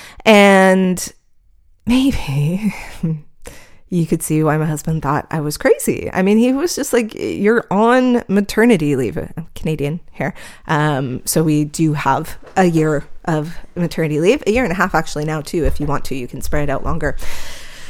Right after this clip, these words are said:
Uh, so yeah, maybe you could see why I thought I was a little bit crazy, but I need to give you a little bit more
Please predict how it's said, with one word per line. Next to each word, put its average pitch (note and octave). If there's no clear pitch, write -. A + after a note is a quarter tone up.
Uh, A#3+
so C4
yeah, E4
maybe A3
you A3+
could G3
see F#3
why D3+
I D3+
thought D3+
I D3+
was D#3
a -
little C#3+
bit C3+
crazy, G#3+
but A3+
I A#3+
need C4+
to C4+
give A3
you G3+
a F#3
little G#3+
bit F3
more D3+